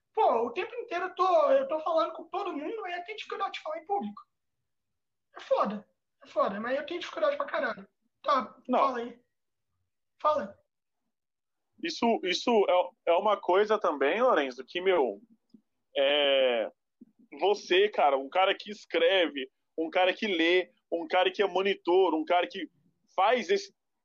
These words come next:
Speaker 2: tanto, esse, essas coisas, tudo isso, né? Quando você chega pra alguém e fala que,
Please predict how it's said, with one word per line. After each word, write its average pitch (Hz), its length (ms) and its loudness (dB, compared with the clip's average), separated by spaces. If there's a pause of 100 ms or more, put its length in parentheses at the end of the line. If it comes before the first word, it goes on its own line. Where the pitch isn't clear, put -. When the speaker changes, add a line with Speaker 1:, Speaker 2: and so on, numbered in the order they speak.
(140)
Speaker 2:
tanto, 208 260 -2 (240)
esse, 170 380 0
essas 180 320 0
coisas, 185 640 0 (260)
tudo 233 320 2
isso, 226 360 0
né? 185 200 2 (300)
Quando 226 260 2
você 254 280 2
chega 233 320 0
pra 233 180 2
alguém 175 480 2
e 165 160 -10
fala 175 360 4
que, 135 760 -4